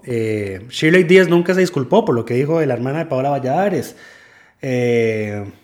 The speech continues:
María Vita Monge nunca se disculpó por acuerpar a Gurzón cuando agredió a Giancarlo Casasola.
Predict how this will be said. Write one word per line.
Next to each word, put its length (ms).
María 240
Vita 220
Monge 220
nunca 260
se 80
disculpó 440
por 140
acuerpar 360
a 40
Gurzón 380
cuando 240
agredió 500
a 120
Giancarlo 400
Casasola. 680